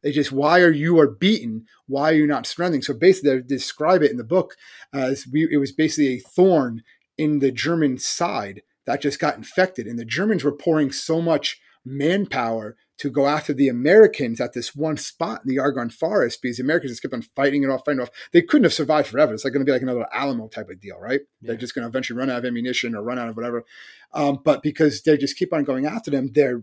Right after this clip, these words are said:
Speaker 1: preoccupied with that. They can't re-, they, they, they're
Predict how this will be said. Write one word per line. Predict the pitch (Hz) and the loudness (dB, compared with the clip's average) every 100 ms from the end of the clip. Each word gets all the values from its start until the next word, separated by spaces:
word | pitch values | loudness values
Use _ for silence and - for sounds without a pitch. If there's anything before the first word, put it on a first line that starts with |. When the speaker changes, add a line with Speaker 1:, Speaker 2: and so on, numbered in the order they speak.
| - | -4
Speaker 1:
preoccupied | - 185 151 165 151 | 4 4 4 0 0
with | 127 | 0
that. | 185 180 - _ _ _ | 0 0 -2 _ _ _
They | 156 | 0
can't | 151 - 175 156 143 _ _ _ - | 0 -2 0 2 0 _ _ _ -12
re-, | 143 151 110 131 | -4 -4 -4 0
they, | 151 143 - | 0 0 0
they, | 147 143 | 2 2
they're | 143 143 | 2 -2